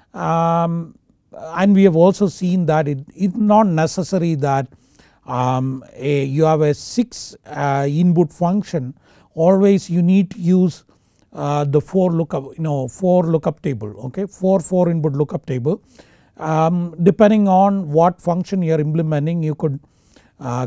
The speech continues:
cascade lookup table and implement that. We have seen an ex-, example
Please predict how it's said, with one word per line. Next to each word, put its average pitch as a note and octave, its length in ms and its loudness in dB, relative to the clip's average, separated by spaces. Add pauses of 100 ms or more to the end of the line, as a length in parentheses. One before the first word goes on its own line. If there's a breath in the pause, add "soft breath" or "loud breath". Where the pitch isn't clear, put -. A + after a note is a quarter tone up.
(160)
cascade G3 640 2
lookup F#3 320 -2
table F3+ 640 -2
and D3+ 460 -4
implement C#3+ 480 -2
that. D3+ 220 -4
We E3+ 80 -4
have E3 120 -4
seen E3+ 240 -4
an C#3+ 140 -2
ex-, - 300 -12
example D3+ 680 -4